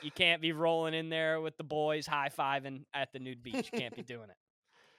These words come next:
Speaker 2: Yeah.
Speaker 1: Uh, number three, no jerking off slash no D J ing. And number four, no sex on the shore.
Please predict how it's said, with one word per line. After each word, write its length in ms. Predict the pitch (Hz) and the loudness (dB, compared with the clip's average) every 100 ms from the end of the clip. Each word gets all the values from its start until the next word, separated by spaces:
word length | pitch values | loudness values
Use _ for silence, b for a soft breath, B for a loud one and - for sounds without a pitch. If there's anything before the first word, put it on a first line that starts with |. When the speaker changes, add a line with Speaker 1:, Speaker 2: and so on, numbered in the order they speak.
| b b b - | b b b -8
Speaker 2:
Yeah. 240 | 135 143 | -4 -2
Speaker 1:
Uh, 40 | 143 | -2
number 180 | 160 160 | -4 -10
three, 540 | - 208 214 208 208 | -8 -8 -6 -6 -6
no 180 | 190 185 | -4 -4
jerking 360 | 165 185 180 170 | -2 -4 -4 -2
off 320 | 170 170 - | 0 0 -4
slash 400 | - 156 147 - | -4 -2 -2 -4
no 160 | 147 | -8
D 240 | 147 180 190 | -8 -10 -10
J 380 | 190 185 185 185 | -4 -2 -2 -4
ing. 100 | 190 _ _ _ _ _ _ _ _ _ _ _ _ - | -10 _ _ _ _ _ _ _ _ _ _ _ _ -8
And 180 | 151 151 | -6 -6
number 200 | 156 151 | -8 -8
four, 520 | 170 160 151 147 147 _ | -4 0 0 0 -4 _
no 140 | 143 139 | -10 -8
sex 340 | - 139 - | -6 -8 -6
on 120 | 135 120 | -10 -10
the 60 | |
shore. 300 | 113 - - | -16 -18 -20